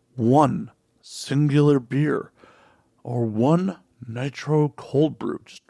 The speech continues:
one. Just for less than the cost of one, you can support this show. Now, of course, it's gonna cost you a little more if you wanna see the video versions or get the ad-free audio.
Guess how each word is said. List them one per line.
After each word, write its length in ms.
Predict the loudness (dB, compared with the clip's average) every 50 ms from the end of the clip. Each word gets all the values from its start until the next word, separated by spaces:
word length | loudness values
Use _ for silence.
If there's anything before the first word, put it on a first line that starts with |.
| _ _
one. 360 | -8 -4 -2 -2 -2 -2 -6 -10 _ _ _
Just 160 | -20 -20 _ _ _ _ _ _ _ _ _ _ _ _ _ _ -14
for 100 | -12 -10
less 300 | -6 -4 -4 -4 -4 -2
than 120 | 0 0
the 60 | 0
cost 260 | 0 -2 -8 -10 -10 -10
of 40 |
one, 300 | -8 -6 -6 -6 -8 -10 -14 _ _ -20
you 60 | -20
can 180 | -20 _ -20 -18
support 340 | -16 -14 -12 -12 -12 -12 -12
this 140 | -14 -14
show. 380 | -12 -12 -10 -10 -10 -10 -12 -14 _ _ _ _ _ _ _ _ _ _ _ _ -2
Now, 400 | 2 4 6 6 6 4 2 0 -4 _ _ _ -14
of 120 | -12 -4
course, 300 | 2 2 2 2 2 -2
it's 80 | -12 -8
gonna 180 | -8 -6 -6
cost 280 | -4 -4 -6 -6 -4 -2
you 40 | 0
a 20 |
little 120 | 0 2
more 120 | 2 0 0
if 80 | -2
you 40 | -2
wanna 140 | -2 -2 -2
see 120 | -4 -6
the 60 | -8 -6
video 240 | -4 -6 -6 -4
versions 600 | -2 0 0 0 0 0 -2 -6 -6 -8 -10 -14 _ _ _ _ -4
or 200 | -2 -2 -2 -2
get 320 | -2 -4 -4 -4 -4 -8
the 100 | -12 -12 -12 _ _ _ -4
ad-free 440 | -2 -2 -2 -2 -4 -6 -6 -2
audio. 520 | 0 0 0 0 0 -2 -4 -6 -8 -8